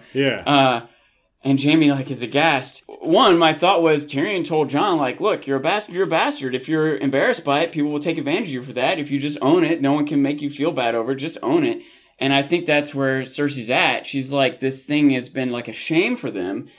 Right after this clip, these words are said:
Speaker 2: where on, in her mind, at least, it should be, like, this point of pride or this, a defining part of her life and her emotions and everything else is this relationship.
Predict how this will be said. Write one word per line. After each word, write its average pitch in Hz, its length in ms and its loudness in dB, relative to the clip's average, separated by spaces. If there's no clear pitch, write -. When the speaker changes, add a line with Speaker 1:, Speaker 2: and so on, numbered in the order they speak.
Speaker 2:
where 135 440 2
on, 123 340 -6
in 110 120 -8
her 131 180 -2
mind, 120 280 0
at 90 80 -8
least, 131 300 -4
it 117 100 -12
should 110 160 -14
be, 120 200 -4
like, 113 160 -2
this 113 160 -8
point 120 340 -6
of 127 180 -6
pride 127 540 2
or 110 340 0
this, 120 280 -10
a 131 80 -4
defining 123 760 0
part 151 260 0
of 139 100 -2
her 123 160 -2
life 143 420 2
and 117 180 -2
her 117 280 0
emotions 127 480 2
and 120 80 -2
everything 117 380 -2
else 175 200 0
is 117 80 -14
this 117 200 -8
relationship. 117 600 -2